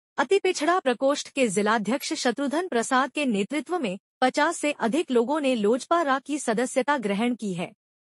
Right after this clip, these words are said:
इससे दल में और मजबूती आएगी।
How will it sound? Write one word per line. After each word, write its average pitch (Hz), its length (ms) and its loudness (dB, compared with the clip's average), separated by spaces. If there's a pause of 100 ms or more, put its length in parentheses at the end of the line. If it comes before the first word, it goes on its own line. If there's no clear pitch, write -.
(460)
इससे 392 300 2
दल 247 220 2
में 240 200 -2 (140)
और 294 220 2
मजबूती 240 560 0
आएगी। 170 340 -2